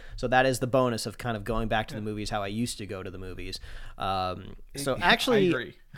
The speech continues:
Speaker 1: I'm not super worried about spoilers for this movie specifically 'cause you're starting off, like, a brand new Batman franchise, right?
Speaker 2: Mm-hmm.
Speaker 1: You know, there's really, uh, there's, there's nothing telling of exactly where it's going to go. You know, we might get a, like, a post-credit scene that'll be interesting, but I,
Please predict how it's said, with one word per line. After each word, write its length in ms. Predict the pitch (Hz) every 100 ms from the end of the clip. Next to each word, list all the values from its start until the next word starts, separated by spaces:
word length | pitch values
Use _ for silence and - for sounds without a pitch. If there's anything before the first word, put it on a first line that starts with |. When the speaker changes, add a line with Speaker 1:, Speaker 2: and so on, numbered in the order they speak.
| -
Speaker 1:
I'm 180 | - 233
not 300 | 415 294 -
super 500 | - - 269 254 170
worried 480 | 139 185 147 110 110 123
about 260 | 120 104
spoilers 460 | - 135 127 120 117
for 140 | -
this 220 | 117 123
movie 260 | 123 120 117
specifically 680 | - 110 - 123 143 156 151
'cause 260 | 147 143 -
you're 220 | 139 151
starting 340 | - 180 180 170
off, 160 | 156
like, 140 | 151 135
a 60 |
brand 440 | 107 104 127 127 120
new 180 | 117
Batman 520 | 110 113 104 113 107 104
franchise, 640 | - 104 101 - 92 90 92
right? 300 | 95 101 -
Speaker 2:
Mm-hmm. 300 | 127 127 123
Speaker 1:
You 60 |
know, 140 | 120 113
there's 240 | 113 104
really, 600 | 131 131 123 123 117 113
uh, 380 | 123 117 113 117 123 123
there's, 280 | 131 127 117
there's 280 | 143 131 123
nothing 360 | 143 139 147 120
telling 540 | - 143 143 156 160
of 100 | 143
exactly 500 | 117 107 123 120 139
where 220 | 120 117 113
it's 140 | -
going 240 | 120 113
to 80 | 104
go. 420 | 104 139 143 139 - - -
You 60 |
know, 80 | 135
we 80 | 123
might 180 | 131 123
get 100 | 123
a, 20 |
like, 180 | 117 113
a 80 | 101
post-credit 720 | - 131 - - 151 147 -
scene 280 | 160 147 147
that'll 160 | 139
be 160 | 135 135
interesting, 600 | 143 - 143 139 - 143
but 120 | 139
I, 120 | 127